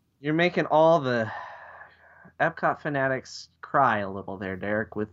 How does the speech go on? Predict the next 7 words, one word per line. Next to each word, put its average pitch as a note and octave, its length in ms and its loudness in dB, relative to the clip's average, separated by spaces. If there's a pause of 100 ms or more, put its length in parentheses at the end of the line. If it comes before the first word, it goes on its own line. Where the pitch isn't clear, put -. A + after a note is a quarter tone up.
(140)
even B2+ 300 0
mentioning G2 420 -2
that G2 180 0
idea. G2 540 -2 (640)
All - 80 -4
right. F2 220 -2
Also, F#3 720 6